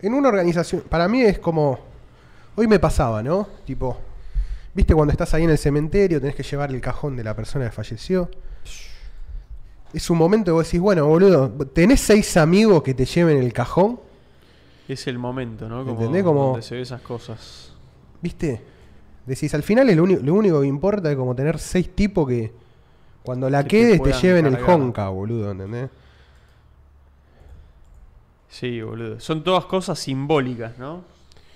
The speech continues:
Speaker 2: Que, que
Speaker 1: Pero son import-,
Speaker 2: significan
Speaker 1: pero son importantísimas,
Speaker 2: son, y,
Speaker 1: boludo.
Speaker 2: y te signi-, te despliegan todo lo demás, de alguna manera.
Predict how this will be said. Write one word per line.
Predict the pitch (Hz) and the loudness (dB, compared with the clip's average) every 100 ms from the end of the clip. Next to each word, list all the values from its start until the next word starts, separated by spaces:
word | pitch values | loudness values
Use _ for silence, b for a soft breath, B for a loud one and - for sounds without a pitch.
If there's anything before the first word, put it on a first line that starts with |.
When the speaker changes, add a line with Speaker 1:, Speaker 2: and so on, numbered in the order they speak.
| b | b
Speaker 2:
Que, | - 123 117 | -16 -14 -12
que | 131 | -6
Speaker 1:
Pero | 143 | -4
son | 139 226 | 0 2
import-, | 180 | 2
Speaker 2:
significan | 156 151 139 131 | 2 2 0 -4
Speaker 1:
pero | 135 | -6
son | 226 | -2
importantísimas, | 208 143 131 127 143 196 - - 110 101 | -2 -2 -4 -6 -6 -10 -12 -12 -12 -10
Speaker 2:
son, | 101 | -8
y, | 147 151 | -6 -6
Speaker 1:
boludo. | 107 - - | -8 -14 -12
Speaker 2:
y | 147 151 | -8 -2
te | 147 | -2
signi-, | - 143 147 135 | -4 -6 -6 -2
te | 156 | 0
despliegan | 156 - 196 214 196 151 | 0 0 2 2 2 0
todo | 180 170 | 0 2
lo | 143 | 2
demás, | 151 180 123 - | 0 -2 -4 -8
de | 120 | -12
alguna | 117 120 117 | -10 -10 -12
manera. | 117 113 | -14 -16